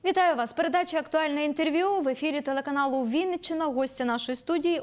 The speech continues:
Ольга Задорожна, директор департаменту охорони здоров'я та реабілітації Вінницької обласної військової адміністрації.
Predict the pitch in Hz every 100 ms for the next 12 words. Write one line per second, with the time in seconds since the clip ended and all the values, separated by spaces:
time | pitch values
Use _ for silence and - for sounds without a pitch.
0 | - 269 269 233 226 208 226 302 330 339
1 | 269 277 277 254 262 226 240 233 294 302
2 | 285 247 - 254 277 262 240 220 226 233
3 | 208 208 220 208 202 208 233 311 302 320
4 | 254 294 311 - 277 202 202 - 254 285
5 | 220 208 - 247 247 247 247 - - -
6 | 220 254 247 - 233 190 - 185